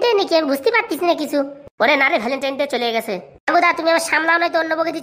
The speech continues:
চলো, আমার কিন্তু মাথা গরম হয়ে যাচ্ছে, ঘুপ ঘাপ করে কারে ঘুষি মেরে দেবানি, তারপর দেখে নে। চল, চল, চল, অন্য বগিতে চল রে, এখানে থাকা যাবে না। দাদারা, বৌদিরা, ভাইয়েরা, বোনেরা, যারা যারা এই স্পেশাল ঘুগনি খেতে চাও হাগুদার, তারা থ্রি টু ফাইভ সেভেন এইট নাইন জিরো জিরো এই নাম্বারে মিস কল দিয়ে বুকিং করতে পারো,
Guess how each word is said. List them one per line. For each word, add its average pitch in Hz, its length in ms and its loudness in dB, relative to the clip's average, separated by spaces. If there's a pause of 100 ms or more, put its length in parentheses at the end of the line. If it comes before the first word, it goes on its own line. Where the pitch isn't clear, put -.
চলো, 285 180 2 (360)
আমার 320 160 4
কিন্তু 339 220 2
মাথা 302 220 2
গরম 320 180 4
হয়ে 339 120 4
যাচ্ছে, 359 180 2 (100)
ঘুপ 294 200 0
ঘাপ 339 160 2
করে 359 160 2
কারে 339 180 0
ঘুষি 240 220 -6
মেরে 320 160 2
দেবানি, 370 240 4
তারপর 339 240 0
দেখে 302 200 0
নে। 240 80 -2 (300)
চল, 269 140 2
চল, 269 140 2
চল, 277 140 4
অন্য 277 120 2
বগিতে 277 220 -2
চল 294 140 4
রে, 302 40 0 (200)
এখানে 269 240 -2
থাকা 247 160 0
যাবে 247 160 2
না। 226 60 0 (580)
দাদারা, 330 300 4 (100)
বৌদিরা, 285 360 0 (280)
ভাইয়েরা, 285 360 0
বোনেরা, 247 380 -2
যারা 277 220 2
যারা 339 140 2 (100)
এই 302 60 -2 (140)
স্পেশাল 311 340 -2
ঘুগনি 262 280 0
খেতে 294 220 -2
চাও 320 200 4
হাগুদার, 285 360 2 (400)
তারা 311 180 2 (320)
থ্রি 359 200 -6
টু 392 40 -2 (100)
ফাইভ 330 140 0 (100)
সেভেন 349 180 -2 (160)
এইট 302 180 0
নাইন 330 180 4
জিরো 269 220 0
জিরো 311 120 4 (120)
এই 311 120 4
নাম্বারে 320 280 4
মিস 285 180 0
কল 294 160 2
দিয়ে 311 160 0
বুকিং 294 200 -4 (100)
করতে 359 240 2
পারো, 349 160 6